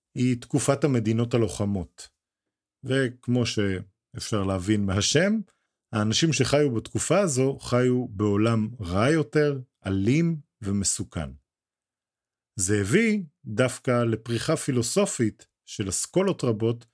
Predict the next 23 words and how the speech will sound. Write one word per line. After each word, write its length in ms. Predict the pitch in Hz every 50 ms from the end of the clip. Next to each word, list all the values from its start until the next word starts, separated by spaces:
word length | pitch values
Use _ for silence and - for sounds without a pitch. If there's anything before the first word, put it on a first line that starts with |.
| _ _ _ _ _ _ _
שכולן 480 | - - 127 120 - 117 113 127 180 202
ניסו 280 | 190 - - - 151 151
לענות 420 | 139 127 113 107 117 147 - -
על 100 | 143 127
השאלה, 460 | 113 - - 113 101 95 92 92 85 - - _ _ _ _ _ _ _ _ _ _ _ _ _
איך 280 | - 185 185 175 143 -
חוזרים 680 | - - - 120 98 92 107 117 165 202 220 208 180 127
לדרך 460 | 104 101 - 131 127 123 113 - -
הנכונה? 460 | 107 104 98 - - 110 98 90 82 - - _ _ _ _ _ _ _ _ _ _ _ _ _ _ _ _ _ _ _ _ -
זה 100 | 120 143
לא 160 | 190 226 220
רק 140 | 208 185 -
הקביעה 560 | 180 160 147 139 123 120 - 113 110 127 143
של 200 | 139 - - 135
קונפוציוס 640 | 117 - 120 113 104 - - 160 151 - - 123 113 -
שהדרך 600 | - - 107 101 92 95 110 110 104 - - -
עבדה. 340 | 90 82 87 82 95 87 76 - _ _ _ _ _ _ _ _ _ _ _ -
בינתיים 460 | 110 120 104 101 - 151 165 175 165 143
המצב 400 | 127 117 107 113 - 151 151 135 127
נהיה 180 | 131 135 143
גרוע 480 | 147 123 123 127 113 120 147 165 165 156 - -
עוד 200 | - 170 190 156
יותר. 340 | 143 117 120 - 90 76